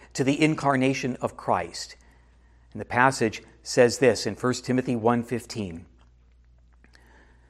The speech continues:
"The saying is trustworthy and deserving of full acceptance that Christ Jesus came into the world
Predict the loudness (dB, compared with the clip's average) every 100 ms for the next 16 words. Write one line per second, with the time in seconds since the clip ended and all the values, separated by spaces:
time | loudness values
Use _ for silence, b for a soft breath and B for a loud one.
0 | _ -4 8 10 10 8 4 0 -8 -20
1 | _ -2 -2 6 8 8 8 10 10 4
2 | 0 b b b b 0 4 4 10 10
3 | 10 6 4 -2 8 8 10 6 2 2
4 | 2 -4 -4 -8 -8 -20 _ _ 0 0
5 | 0 8 12 12 10 2 -12 -20 -4 4
6 | 4 6 4 2 -6 -16 0 4 4 2
7 | 0 -2 0 2 8 10 10 10 6